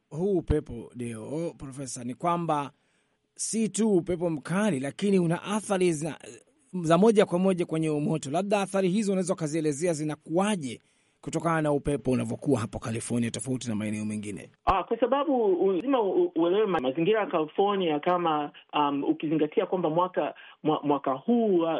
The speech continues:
Speaker 2: m-, mvua, um, mvua kulikuwa hakuna, kwa hiyo, uh, kumekuwa na hali, na hali ya ukame toka, to-, to-, toka mwaka uanze.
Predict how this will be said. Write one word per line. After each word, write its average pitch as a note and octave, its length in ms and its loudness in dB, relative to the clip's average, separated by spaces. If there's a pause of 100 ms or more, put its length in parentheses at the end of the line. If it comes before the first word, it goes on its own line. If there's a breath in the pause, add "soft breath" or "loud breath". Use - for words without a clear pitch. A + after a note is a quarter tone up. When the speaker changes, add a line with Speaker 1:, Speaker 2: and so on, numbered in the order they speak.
(180)
Speaker 2:
m-, D3 200 2
mvua, D3+ 720 2 (220)
um, B2 460 -2 (340 loud breath)
mvua D#3 440 2 (220)
kulikuwa D3+ 480 2
hakuna, D#3+ 600 0
kwa D#3 180 2
hiyo, E3 360 2 (320 soft breath)
uh, D3 180 2 (100)
kumekuwa E3 520 2
na G3 180 -2
hali, G3 600 0 (320)
na E3 180 0
hali B3 260 0
ya D#3 60 2
ukame E3 520 0
toka, D#3+ 380 -2 (220 loud breath)
to-, F#3 240 2
to-, - 220 0
toka F#3+ 240 0
mwaka D#3+ 320 0
uanze. B2+ 500 -2